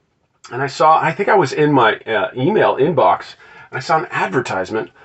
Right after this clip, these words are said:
for the latest Mother Earth News t-shirt.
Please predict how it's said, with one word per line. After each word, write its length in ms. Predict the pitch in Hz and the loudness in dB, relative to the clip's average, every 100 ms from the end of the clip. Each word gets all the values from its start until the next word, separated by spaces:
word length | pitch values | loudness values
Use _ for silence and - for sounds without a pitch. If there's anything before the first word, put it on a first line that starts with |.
| - | -20
for 500 | _ - 117 113 110 - | _ 0 2 4 2 0
the 120 | 113 | -2
latest 640 | 117 123 156 190 226 - - | 0 2 2 2 -2 -8 -16
Mother 540 | 117 123 156 190 208 - | -10 -2 2 4 2 2
Earth 400 | 165 180 - 135 | 2 0 0 -2
News 420 | 143 143 135 - | 0 0 -2 -8
t-shirt. 460 | - 120 - - | -10 -10 -10 -12